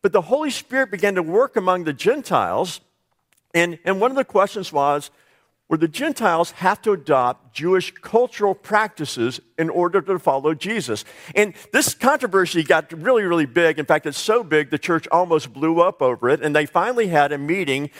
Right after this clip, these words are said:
in Jerusalem in, uh, Acts chapter fifteen. And the Holy Spirit worked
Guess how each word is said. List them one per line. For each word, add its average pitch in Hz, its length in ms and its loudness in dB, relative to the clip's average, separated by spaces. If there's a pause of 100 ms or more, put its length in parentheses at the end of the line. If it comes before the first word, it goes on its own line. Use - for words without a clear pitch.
(160)
in 143 160 -2
Jerusalem 147 760 -2 (220)
in, 139 220 0
uh, 143 160 4
Acts 180 240 0
chapter 165 280 -2
fifteen. 143 760 -4 (180)
And 151 140 -2
the 151 60 2
Holy 214 260 0
Spirit 190 440 -2
worked 160 420 -2